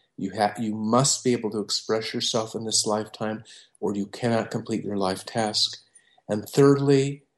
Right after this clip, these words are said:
out of nine, you have a power need, which is you need to have a certain amount of control over your environment.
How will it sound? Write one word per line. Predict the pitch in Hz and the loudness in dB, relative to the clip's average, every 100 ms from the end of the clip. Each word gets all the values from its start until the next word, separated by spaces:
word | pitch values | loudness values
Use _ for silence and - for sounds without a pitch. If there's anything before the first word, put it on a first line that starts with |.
| _ | _
out | 101 107 | -2 -2
of | 104 | -4
nine, | 110 107 107 107 - - - - | -4 -2 -2 -4 -10 -18 -18 -6
you | 110 | -4
have | 90 | -4
a | |
power | - - 127 151 151 | -6 0 6 6 6
need, | 156 156 151 147 - _ - | 4 2 2 0 -4 _ -8
which | 110 110 - | -4 -2 0
is | 101 - | 0 0
you | 101 101 | -2 -6
need | 107 117 120 | -2 0 0
to | 135 | -4
have | 117 117 107 98 - _ _ | -4 -2 0 0 -6 _ _
a | - | -2
certain | - 110 123 | 2 2 2
amount | 123 107 | 0 0
of | 101 | -2
control | - 107 - 107 101 95 - | -8 -10 -4 0 2 0 -4
over | 107 101 104 104 98 | -6 -2 0 0 0
your | 98 87 | 0 0
environment. | 90 98 98 87 85 82 85 | -2 -8 -4 -2 -2 -6 -12